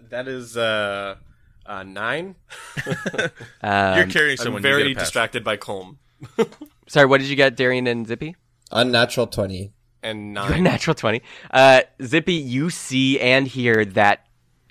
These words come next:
Speaker 2: Carmine and a bunch of Limbo people are coming down
Speaker 4: Oh
Speaker 2: the main
Speaker 4: my
Speaker 2: street
Speaker 4: God.
Speaker 2: back into the harbor area.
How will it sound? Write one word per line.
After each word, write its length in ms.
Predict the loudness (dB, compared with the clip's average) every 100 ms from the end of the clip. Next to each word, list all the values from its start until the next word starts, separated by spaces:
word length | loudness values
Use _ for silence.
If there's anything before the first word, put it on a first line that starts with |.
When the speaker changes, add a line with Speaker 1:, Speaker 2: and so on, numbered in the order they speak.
| -14
Speaker 2:
Carmine 760 | 2 4 4 4 2 2 -2 -6
and 300 | -2 -2 -2
a 80 | -4
bunch 420 | -4 0 0 0
of 140 | -6 -4
Limbo 240 | -2 -2
people 340 | -4 -10 -4
are 140 | -4 -4
coming 240 | -6 -6
down 160 | -4 -4
Speaker 4:
Oh 20 |
Speaker 2:
the 60 | -4
main 160 | -4
Speaker 4:
my 40 | -6
Speaker 2:
street 180 | -6 -4
Speaker 4:
God. 80 |
Speaker 2:
back 220 | -2 -4 -6
into 160 | -10
the 80 | -8
harbor 360 | -2 -2 -2 -6
area. 380 | -6 -8 -12